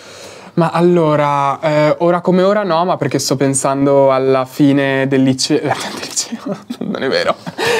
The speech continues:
all'università, al, all'E P, quindi ora come ora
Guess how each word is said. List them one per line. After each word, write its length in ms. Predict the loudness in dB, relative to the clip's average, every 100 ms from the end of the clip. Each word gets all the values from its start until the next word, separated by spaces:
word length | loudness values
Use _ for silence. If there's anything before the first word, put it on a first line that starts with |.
| 0
all'università, 1160 | 0 0 2 2 2 0 -2 0 2 2 2 2
al, 220 | 0 0 0
all'E 580 | 2 2 2 2 0
P, 460 | -4 -2 2 4 2
quindi 240 | 2 2
ora 180 | 2 0
come 280 | 0 0 2
ora 380 | 2 2 2